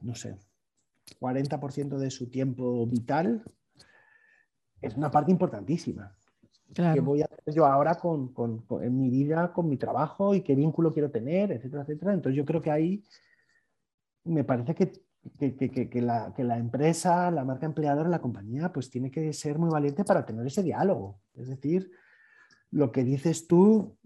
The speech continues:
Speaker 1: eh, yo me encanta trabajar desde casa ahora. Pues, pues evidentemente yo creo que es algo que todo el mundo ya asume que forma parte de su vida en que, oye, el modelo híbrido es lo más sensato.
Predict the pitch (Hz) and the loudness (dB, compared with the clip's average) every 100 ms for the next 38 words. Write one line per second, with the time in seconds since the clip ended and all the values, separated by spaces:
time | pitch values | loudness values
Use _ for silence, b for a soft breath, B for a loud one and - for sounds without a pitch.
0 | - _ - - 131 117 95 139 131 143 | -20 _ -20 -8 -6 -6 -6 -4 0 0
1 | 160 196 143 110 139 175 185 127 117 113 | 0 0 -2 -2 -2 -4 -2 -4 -2 -4
2 | 110 117 113 117 92 95 92 98 - _ | -4 -6 -8 -10 -8 -8 -10 -14 -20 _
3 | _ _ - 110 - _ 104 - - 113 | _ _ -12 -10 -12 _ -14 -14 -10 -10
4 | 104 120 160 147 165 180 117 135 143 143 | -8 -6 -4 -4 -4 -4 -4 -6 -6 -4
5 | 190 147 156 185 147 160 247 269 - _ | -4 -4 -4 -2 0 0 0 0 -4 _
6 | 127 143 135 95 - 139 135 - 165 151 | -6 -2 0 -2 -6 -6 -6 -4 -2 0
7 | 135 131 139 127 147 135 135 - 143 123 | -2 -2 -4 -4 -4 -2 -4 -2 -4 -4
8 | 139 139 131 147 151 - 143 131 135 107 | -6 -2 0 0 0 -2 -4 -4 -4 -4
9 | - 151 120 - b b b b _ - | -4 -2 -2 -4 b b b b _ -20
10 | - - 147 139 131 147 143 151 135 135 | -18 -2 2 4 6 6 6 4 4 4
11 | 127 107 82 - 139 131 131 135 - 127 | 2 0 -6 -6 -4 0 0 -2 -4 -6
12 | 117 - 110 - - | -6 -6 -8 -8 -16